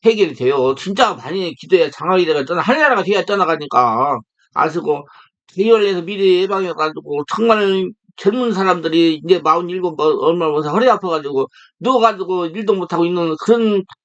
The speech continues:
경험을 봤대요. 안타까워요. 그 젊었을 때 그걸 미리미리 예방했으면 되는데, 정말 어떤 분이 그런데 스물여섯 살 먹었는데 목재세가 있어가지고 지금 막 손이 그렇다고요. 근데 먼지기별하고 이해가면 좀 그런 것 같아서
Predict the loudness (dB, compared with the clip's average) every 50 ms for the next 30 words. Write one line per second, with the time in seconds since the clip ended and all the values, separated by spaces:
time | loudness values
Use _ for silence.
0 | -6 -4 0 2 4 4 4 4 2 0 0 0 0 0 0 2 0 0 2 2
1 | 2 2 2 0 -2 -2 -4 -4 -6 -6 -4 -2 -2 -2 -2 -2 -4 -4 -6 -4
2 | -2 -2 -2 -2 -6 -2 0 0 0 0 -2 -8 -18 -20 -20 -20 _ _ -2 -2
3 | -2 0 0 0 0 0 0 -2 -4 -6 -6 0 2 2 2 2 0 0 -2 -2
4 | -6 -8 -6 -4 -4 -4 -2 -2 0 0 2 2 2 2 0 0 -2 -4 -6 -8
5 | -10 _ _ _ _ _ _ _ -12 -8 -8 -6 -6 -8 -10 -12 -14 -16 _ _
6 | _ _ _ _ _ _ _ _ _ -10 -6 -2 -2 -2 0 2 0 0 0 0
7 | -2 -4 -4 -4 -4 -2 -4 2 2 2 2 2 0 0 0 0 2 2 0 0
8 | 0 0 0 0 -2 -2 -4 -4 -4 -2 -2 2 2 2 2 2 0 -2 -4 -4
9 | -2 -2 -6 -6 -4 -2 0 0 0 0 0 2 2 2 2 0 -2 -2 0 2
10 | 2 2 2 2 2 2 2 2 0 -2 -8 -20 -20 _ _ _ _ _ -18 -14
11 | -2 2 2 2 2 0 -4 -2 0 0 2 2 2 0 0 -2 -2 -4 -8 -8
12 | -8 -10 -8 -2 -2 0 0 2 0 -2 -2 -4 -2 0 2 0 0